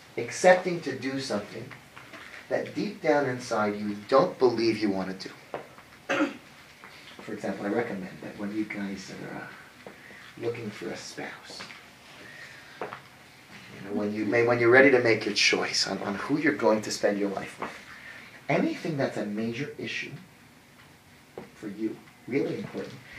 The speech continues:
make sure the person's not compromising on it. So for example, if you want to be the kind of person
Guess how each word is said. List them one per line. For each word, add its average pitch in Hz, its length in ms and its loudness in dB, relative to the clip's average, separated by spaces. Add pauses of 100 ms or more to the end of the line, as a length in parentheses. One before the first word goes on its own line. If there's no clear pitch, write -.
(160)
make - 160 -6
sure 208 120 -6
the 165 80 -4
person's - 380 -8
not 104 280 -6
compromising 98 800 -8
on 240 200 0 (440)
it. 277 420 2
So 127 100 2
for 139 180 4
example, 95 480 -2 (1600)
if 131 240 0
you 190 140 2
want 135 420 2 (1700)
to - 80 -8
be 139 120 -4
the 139 100 0
kind 120 240 -2
of 120 100 -8
person - 300 -10